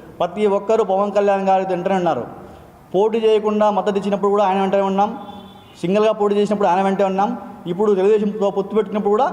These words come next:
ఆయనతోనే ఉన్నాం. ఏ జన సైనికుడు పక్కకు పోలేదు. ఏదో ఆశించి, ఏదో ఆశించి వచ్చే కొందరు అలగా వాళ్ళు మాత్రం పార్టీ నుంచి పక్కకు పోయి ఏదో మాట్లాడితే వాళ్ళందరినీ మీరు జన సైనికులు అనుకుంటే అది మీ కర్మ. జన సైనికులు అనేవాడు ఎవడు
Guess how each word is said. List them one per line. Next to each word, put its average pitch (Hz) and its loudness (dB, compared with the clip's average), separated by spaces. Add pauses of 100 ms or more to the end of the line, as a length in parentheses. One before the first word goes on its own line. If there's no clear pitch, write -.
(360)
ఆయనతోనే 190 0 (100)
ఉన్నాం. 165 0 (520)
ఏ 180 4 (120)
జన 196 2
సైనికుడు 196 0
పక్కకు 175 -2
పోలేదు. 160 2 (540)
ఏదో 190 2 (160)
ఆశించి, 180 -2 (200)
ఏదో 180 0 (180)
ఆశించి 175 -2 (460)
వచ్చే 170 0 (160)
కొందరు 165 -2
అలగా 180 2 (460)
వాళ్ళు 165 0
మాత్రం 170 -2 (160)
పార్టీ 160 0
నుంచి 165 -6
పక్కకు 175 -2
పోయి 170 0
ఏదో 165 0
మాట్లాడితే 156 0 (560)
వాళ్ళందరినీ 180 0
మీరు 170 2 (120)
జన 165 -2
సైనికులు 175 -2
అనుకుంటే 160 -2
అది 151 -4
మీ 151 -2
కర్మ. 156 -2 (600)
జన 156 0
సైనికులు 190 -2
అనేవాడు 175 0
ఎవడు 180 2